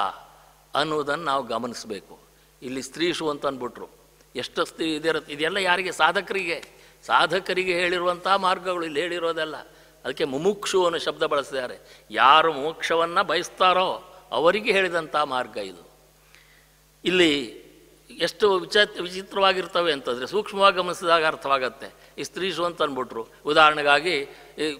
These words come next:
ಜನ್ಮ ಕೊಟ್ಟ ತಾಯಿ ಇರ್ತಾರೆ, ಅಥವಾ ಇನ್ಯಾರೋ ಒಬ್ರು ಅಕ್ಕ ತಂಗಿ ಇರ್ತಾರೆ, ಅಥವಾ ಈ ರೀತಿ ಇಟ್ಕೊಳ್ಳೋಣ. ಅಂಥವ್ರ ಜೊತೆನೂ ಕೂಡ ಎಷ್ಟು ನಿ-, ಸೀಮಿತವಾಗಿರ್ಬೇಕು ನಮ್ಮದು ಅಂತಂದ್ರೆ ಅನ್ನೋದನ್ನ ಸೂಚನೆ ಮಾಡ್ತಾರೆ.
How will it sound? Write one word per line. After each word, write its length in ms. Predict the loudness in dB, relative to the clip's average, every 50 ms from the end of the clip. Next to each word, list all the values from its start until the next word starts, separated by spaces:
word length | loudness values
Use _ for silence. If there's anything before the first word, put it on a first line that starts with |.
| -10 2
ಜನ್ಮ 320 | 4 4 4 6 4 2
ಕೊಟ್ಟ 240 | 2 2 0 2 2
ತಾಯಿ 440 | 0 4 6 8 8 10 10 8 8
ಇರ್ತಾರೆ, 440 | 8 6 4 0 -2 -4 -4 -4 -6 -10 -14 -20 -20 -14 -6 -4
ಅಥವಾ 220 | -2 0 2 2
ಇನ್ಯಾರೋ 460 | 2 2 2 4 6 8 8 10 8
ಒಬ್ರು 160 | 8 8 6 6
ಅಕ್ಕ 200 | 6 6 4 4
ತಂಗಿ 360 | 4 4 2 0 0 0 -2
ಇರ್ತಾರೆ, 420 | -2 -2 -2 -6 -8 -8 -6 -6
ಅಥವಾ 240 | -8 -8 -6 -4 -2
ಈ 100 | -2 -2
ರೀತಿ 240 | -2 -2 0 2 2
ಇಟ್ಕೊಳ್ಳೋಣ. 460 | 2 2 2 4 6 6 6 6 4 0 -2 -8 -14 -20 -20 -20 -20 -20 -8 2 2
ಅಂಥವ್ರ 460 | 4 4 4 2 4 6 6 6 6
ಜೊತೆನೂ 460 | 4 2 2 4 2 4 4 4 2
ಕೂಡ 320 | 2 -2 0 2 6 8 8 8 8 8 8 6 6 4 2 -4 -12 -16 -14 -4 0
ಎಷ್ಟು 580 | 2 2 2 0 -2 -2 0 0 0 -2 -6 -8 -8
ನಿ-, 500 | -6 -6 -6 -6 -8 -12 -16 -20 -16 -14
ಸೀಮಿತವಾಗಿರ್ಬೇಕು 1200 | -12 -4 0 2 2 4 4 2 2 2 4 6 8 8 8 8 6 4 6 6 4 4 4 0
ನಮ್ಮದು 280 | -2 -2 -2 -2 0 0
ಅಂತಂದ್ರೆ 500 | 0 0 -2 -6 -6 -4 -2 0 0 2
ಅನ್ನೋದನ್ನ 380 | 2 0 -2 0 0 0 0 0
ಸೂಚನೆ 320 | -2 -4 -4 -2 -2 0
ಮಾಡ್ತಾರೆ. 460 | 2 2 0 0 -2 -6 -8 -10 -10